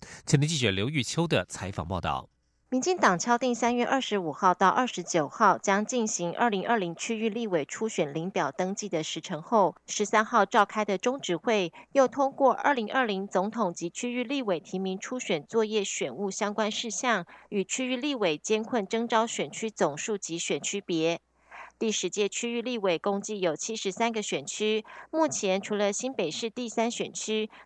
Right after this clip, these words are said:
Speaker 2: 台南市第二选区及彰化县第一选区即将于三月十六号举行补选投票，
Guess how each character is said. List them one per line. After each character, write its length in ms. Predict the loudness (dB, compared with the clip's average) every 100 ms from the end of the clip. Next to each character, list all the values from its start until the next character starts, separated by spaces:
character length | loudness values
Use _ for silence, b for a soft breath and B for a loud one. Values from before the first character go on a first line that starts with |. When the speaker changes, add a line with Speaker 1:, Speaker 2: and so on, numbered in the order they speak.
| -2
Speaker 2:
台 100 | 0
南 220 | 2 0
市 160 | -2
第 200 | -4 2
二 120 | 2 2
选 280 | 0 -4
区 280 | -4 -4 -4
及 200 | -4 -8
彰 240 | 0 0 2
化 200 | 2 2
县 200 | 0 -4
第 200 | -6 -6
一 100 | -4
选 260 | -2 -2
区 400 | -4 -4 -2 -2 B B
即 140 | -8 0
将 200 | 2 4
于 160 | 0
三 240 | -2 0 2
月 160 | 2
十 140 | 0 0
六 180 | 0 2
号 220 | 4 2
举 160 | 2
行 240 | -6 -6 -6
补 220 | -4 -2
选 200 | 0 -2
投 220 | -2 -4
票， 400 | 2 6 8 8